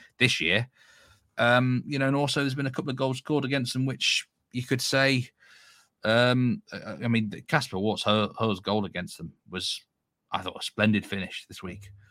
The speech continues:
I really did. Um, some might criticise the goalkeeper, but I don't think you're stopping that one. And, uh, that's the way football goes. It's a small sample size of four games.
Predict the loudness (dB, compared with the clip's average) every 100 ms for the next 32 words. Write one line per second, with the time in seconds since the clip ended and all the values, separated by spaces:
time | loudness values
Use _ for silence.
0 | _ _ -2 0 2 2 -2 -4 -10 -2
1 | 0 0 -6 -8 -16 _ -2 2 4 2
2 | -4 -2 -2 -2 -2 -2 -2 -6 -6 -2
3 | 0 0 -4 -6 -6 -6 -6 -4 -2 -2
4 | 0 -4 -6 _ _ _ _ _ _ _
5 | _ 4 8 8 6 4 6 6 6 4
6 | 0 _ _ _ -6 -2 2 2 2 0
7 | 2 4 4 2 2 2 2 4 4 4
8 | 2 2 0 -2 0 0 2 -2 -2 -8
9 | -12